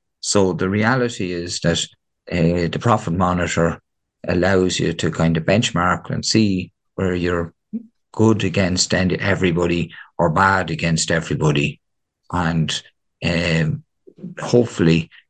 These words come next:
the areas to improve. Um, now, y-, you can get frustrated with it, uh, because it's hard to kind of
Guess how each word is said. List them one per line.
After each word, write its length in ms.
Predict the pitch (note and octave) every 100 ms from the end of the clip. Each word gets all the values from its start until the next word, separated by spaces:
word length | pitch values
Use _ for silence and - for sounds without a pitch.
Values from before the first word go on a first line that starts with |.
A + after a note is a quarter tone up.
| _ G2
the 180 | G2
areas 520 | G2 F2 F2+ E2+ E2 -
to 160 | F#2+
improve. 760 | E2+ D#2+ - F#2+ F2+ D#2 C2+ - - _ _ _ _ _ _ _ _ _ -
Um, 640 | F2 E2+ E2+ D#2+ D#2 D#2 - _ _ _ - -
now, 320 | A2 F#2 F#2+
y-, 1000 | - - - _ - - - - A2+ A2+
you 180 | - A#2
can 160 | A#2 B2+ A#2+
get 160 | C3
frustrated 680 | C3+ D3 C#3 - B2+ A2 - -
with 200 | F2 E2
it, 220 | D2+ - - _ _ _ _ _ -
uh, 320 | F2+ F2+ F2+
because 600 | E2 E2 G2 E2 - - _ _ _ _ _ _ _
it's 160 | - -
hard 500 | - A#2 G#2+ G2 E2 - - _ _ _ _ _ _ _
to 80 | -
kind 340 | - A2 G2 F2
of 200 | F2